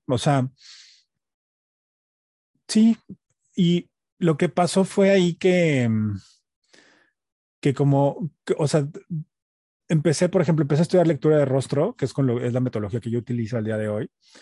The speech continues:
Y entonces al empezar a entender que, que por medio de sus rasgos faciales me estaba explicando ella, ¿no? Como su forma de amar,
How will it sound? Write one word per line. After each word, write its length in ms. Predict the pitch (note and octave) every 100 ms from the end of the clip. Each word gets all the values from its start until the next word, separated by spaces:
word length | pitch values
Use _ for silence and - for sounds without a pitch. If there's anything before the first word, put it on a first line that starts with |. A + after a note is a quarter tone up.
| - _ _
Y 60 | D3+
entonces 240 | C3+ F3
al 100 | D#3+
empezar 420 | D#3 C3+ E3 C#3 G3
a 40 |
entender 520 | G#3+ D#3 C#3 C#3 C#3
que, 280 | D#3+ D3 C3 _ _ _ _ _
que 100 | B2
por 160 | G2 C3+
medio 100 | D#3+
de 40 | D3
sus 80 |
rasgos 160 | C#3+ C#3+
faciales 440 | A#2+ G#2+ A#2+ A#2
me 80 | A2
estaba 240 | A2 C3+ C#3
explicando 800 | - A#2 G#2 A#2+ A#2+ B2 A#2 - _ _ _ _ _ _ _ _ _ _ _
ella, 380 | D3 C3 A#2 A2
¿no? 300 | G#2+ D#3 G3
Como 360 | B2+ A#2+ A#2 _ _ -
su 140 | B2
forma 320 | G2+ C#3+ D3
de 80 | B2
amar, 400 | G#2 G#2+ C#3 -